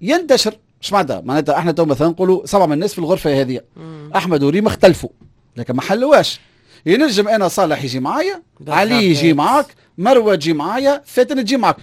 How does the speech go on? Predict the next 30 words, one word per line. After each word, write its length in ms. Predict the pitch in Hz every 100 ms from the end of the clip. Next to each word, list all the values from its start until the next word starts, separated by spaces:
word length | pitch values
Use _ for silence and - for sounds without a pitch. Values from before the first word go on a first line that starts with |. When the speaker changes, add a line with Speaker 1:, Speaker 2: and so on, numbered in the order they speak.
| - _ _ -
Speaker 1:
ترسيناش 560 | 262 277 285 285 285
يا، 840 | 247 226 208 190 175 170 160 143
Speaker 2:
باش 80 | 135 _
Speaker 1:
تقسمنا. 340 | 196 - 165
Speaker 2:
يكبر، 160 | 196 202
باش 180 | - -
يكبر 240 | 175 139
الخلاف 340 | 151 - 185 254
Speaker 1:
باهي. 120 | 277
Speaker 2:
من 140 | 233
المجال 200 | 220 202
Speaker 1:
وينتشر 340 | 262 359 349 277
Speaker 2:
المشروع. 220 | - 277
Speaker 1:
كالمشروع. 380 | 240 196 156 127
Speaker 2:
آه. 20 |
Speaker 1:
فاش 140 | 160
يقول 180 | 202 226
لك 120 | 185
لنا 240 | 151 214 -
التقنيه 400 | 160 - - 202
الثانيه 260 | 185 196 190
هي 100 | 180
الكولابوريشن، 760 | 135 208 190 151 147 139 101
يعني 140 | 107 123
شنو؟ 280 | 165 120 - - -
Speaker 2:
مم. 240 | 165 151 139
Speaker 1:
اختلفنا، 560 | - 127 160 202 170 -
يلزم 380 | 170 139 110 120
يا 80 |
اما 200 | 175 117